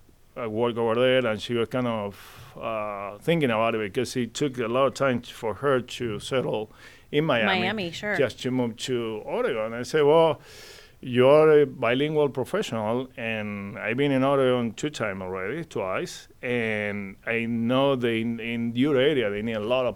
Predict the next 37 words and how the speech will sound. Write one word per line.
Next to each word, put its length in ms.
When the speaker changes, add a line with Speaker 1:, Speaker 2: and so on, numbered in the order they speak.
Speaker 1:
bilingual 440
people," 540
because 380
she 160
was 240
on, 240
on 480
public 280
health 360
side 420
Speaker 2:
Yeah. 100
Speaker 1:
and 80
everything. 460
I, 140
I 100
told 420
her, 160
"You, 560
it 120
won't 220
take 160
no 280
time 280
for 160
you 100
to 160
find 260
a 60
good 200
job 220
over 180
there." 200
Speaker 2:
That's 200
awesome. 260
Speaker 1:
And, 260
um, 760
yeah, 120